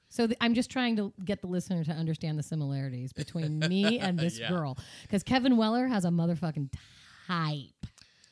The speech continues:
Speaker 2: Yeah, I would definitely say that. Um,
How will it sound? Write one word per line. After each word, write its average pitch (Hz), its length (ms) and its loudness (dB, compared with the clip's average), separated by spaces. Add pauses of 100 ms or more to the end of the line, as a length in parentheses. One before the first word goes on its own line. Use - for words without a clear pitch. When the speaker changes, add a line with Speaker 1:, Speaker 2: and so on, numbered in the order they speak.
(380)
Speaker 2:
Yeah, 104 420 0
I 107 120 -6
would 104 120 -6
definitely 104 420 -6
say 98 220 -8
that. 90 340 -12
Um, 98 600 -10